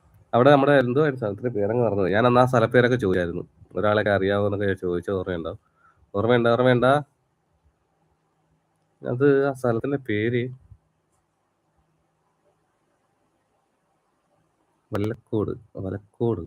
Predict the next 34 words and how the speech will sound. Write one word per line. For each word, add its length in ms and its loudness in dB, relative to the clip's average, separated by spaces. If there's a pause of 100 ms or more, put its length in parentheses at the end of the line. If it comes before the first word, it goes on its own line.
(140)
വല്ലക്കോട്. 560 -12 (840)
എന്റെ 220 0
ഷോർട്സ് 300 -4
കണ്ടാൽ 260 -4
അറിയാമെന്ന് 340 -4
പറയുന്നത് 260 -12
ശരി. 140 -10 (320)
ആ, 20 -4 (360)
അതാണ്, 340 -6 (140)
ഞാൻ 140 0
ഇന്ന് 120 0
മുതൽ 180 -2
കാണാം 180 -2
കേട്ടാ. 160 -2 (920)
തീർച്ചയായിട്ടും 520 0
ഞാൻ 100 -2
കാണും. 180 -2
സത്യത്തില് 380 -2 (640)
ഞാന്, 260 2 (1300)
ആ, 60 -2 (100)
ഞാനില്ല, 300 6
എനിക്കില്ല 360 4
കമന്റ് 360 6
സ്പാം 400 8
ആവുന്ന 240 6
സാഹചര്യമുണ്ട്. 400 2
നമ്മുടെ 180 2
നിത്യല്ലേ 460 0
ഗയാസിന്റെ 520 0 (520)
എന്ന് 200 6
പറഞ്ഞാലും 420 6
ഗ-, 240 4
എനിക്ക് 200 -2
കുറെ 200 2